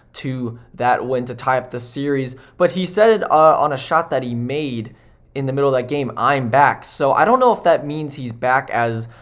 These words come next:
like, his play is back or his shoulder is fully a hundred percent or, or good enough to score like Chris Paul can, uh, at, at the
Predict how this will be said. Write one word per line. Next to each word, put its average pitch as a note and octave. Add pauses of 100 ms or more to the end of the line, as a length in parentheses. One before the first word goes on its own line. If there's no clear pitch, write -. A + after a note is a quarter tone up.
(100)
like, A#2+
his C3
play C3+
is F3+
back G3+
or C3+
his A2+
shoulder C3+ (520)
is C3+
fully C#3
a B2
hundred C3+
percent C3
or, C3
or C#3
good D#3
enough D3
to -
score B2+ (180)
like B2
Chris C3
Paul A#2
can, C3 (100)
uh, A#2+
at, A#2
at B2
the A2+